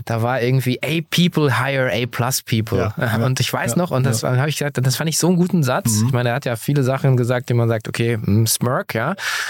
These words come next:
Speaker 1: Aber das war so ein guter Satz, wo du sagst, ja, also, äh, einfach, wenn es gelingt,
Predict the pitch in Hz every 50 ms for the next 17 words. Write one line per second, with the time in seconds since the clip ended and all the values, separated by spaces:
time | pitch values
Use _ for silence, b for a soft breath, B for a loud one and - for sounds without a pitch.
0 | B B B 127 127 127 120 120 135 - - 170 151 143 139 139 135 147 170 160
1 | 131 110 120 - - - - - - 131 131 127 120 135 139 - - - - -
2 | - 139 214 262 269 - - - - 123 127 131 - - - - - - - -
3 | - 156 196 202 190 - 143 156 170 165 - - - 139 143 190 220 226 220 -
4 | -